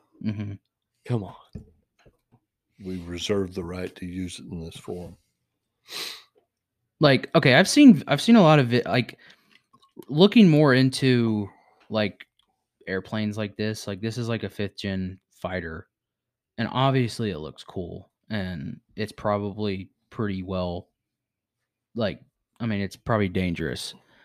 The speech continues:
Speaker 1: But the thing is, like, same, Russia does the same thing. They talk about their, they have an S U fifty-seven. They literally have, like, ten of 'em, and none of 'em work. They say, like, they talk about how fast it is. They say it can go, like, Mach three point five,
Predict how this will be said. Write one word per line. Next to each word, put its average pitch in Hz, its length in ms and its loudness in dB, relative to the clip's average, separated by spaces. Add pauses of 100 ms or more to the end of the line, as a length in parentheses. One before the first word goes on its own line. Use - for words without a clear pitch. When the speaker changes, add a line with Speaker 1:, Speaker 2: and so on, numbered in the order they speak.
(180)
Speaker 1:
But 127 120 4
the 120 80 2
thing 156 340 2
is, 113 260 2
like, 101 380 -2 (520)
same, 139 360 -2
Russia 147 320 2
does 131 180 -2
the 110 80 -6
same 113 300 -2
thing. 104 240 -4
They 92 120 -6
talk - 240 -6
about 110 220 -4
their, 98 360 -6
they 104 140 -6
have 107 120 -4
an 101 120 -6
S 101 260 -8
U 101 100 -6
fifty-seven. 98 760 -10 (680)
They 104 120 -6
literally 107 300 -4
have, 104 160 -4
like, 101 220 -6
ten 98 240 -10
of 92 140 -8
'em, 90 240 -10 (300)
and 95 260 -4
none 98 160 -4
of 101 80 -4
'em 98 160 -6
work. 85 340 -10 (520)
They 127 120 0
say, 127 360 0
like, 127 220 0
they 123 120 0
talk 127 320 0
about 127 220 2
how 117 120 0
fast 98 460 -10
it 101 80 -4
is. 107 280 -2
They 104 120 -2
say 104 240 -4
it 101 80 -8
can 104 100 -8
go, 101 140 -2
like, 95 200 -4
Mach 92 320 -8
three 98 220 -10
point 92 260 -10
five, 92 400 -8